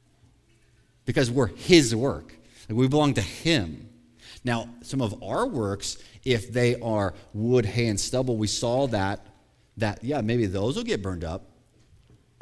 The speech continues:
That's why we wanna build with precious stones, with gold. And so you gotta look, okay, so Paul is saying this,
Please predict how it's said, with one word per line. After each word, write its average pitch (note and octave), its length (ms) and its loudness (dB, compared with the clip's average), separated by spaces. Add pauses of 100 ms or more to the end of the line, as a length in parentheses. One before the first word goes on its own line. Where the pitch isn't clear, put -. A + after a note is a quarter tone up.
(460)
That's G#2+ 220 -2
why A2 100 0
we A2 60 0
wanna G#2+ 240 -2
build G#2+ 260 0
with - 460 -8
precious G#2 400 -4
stones, A2 880 -2
with F2+ 260 -10
gold. G#2+ 580 -4 (1900)
And B2+ 100 -2
so - 80 0
you E3+ 120 6
gotta F#3 160 6
look, F3 280 4 (220)
okay, C#3 300 4 (200)
so D3 240 0
Paul E3+ 460 2
is F#3 140 2
saying D#3 340 2
this, D#3 460 0